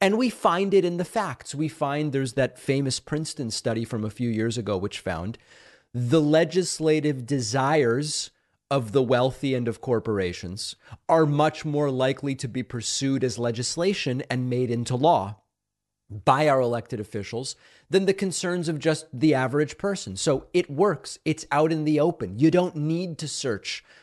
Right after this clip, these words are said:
for the secret way in which influence is being wielded. It's not just politicians influenced by money. The policymaking process itself is heavily influenced by special interests and lobbyists, which then can come in and say,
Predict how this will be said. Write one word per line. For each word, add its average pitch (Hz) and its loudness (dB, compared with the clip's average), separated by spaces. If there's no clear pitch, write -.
for - 0
the 127 0
secret - 0
way 143 2
in 139 -2
which 131 -2
influence 127 -2
is 110 -4
being 104 -6
wielded. 92 -4
It's 160 2
not 156 2
just - -4
politicians 131 0
influenced 113 -4
by 95 -4
money. 85 -8
The 156 2
policymaking 143 0
process 113 -6
itself 95 -6
is 139 -2
heavily 123 -2
influenced 117 -4
by 120 2
special 120 -2
interests 117 -8
and 131 -4
lobbyists, 139 -2
which 131 -6
then 135 -2
can 139 -6
come 131 -4
in 151 2
and 143 0
say, 131 0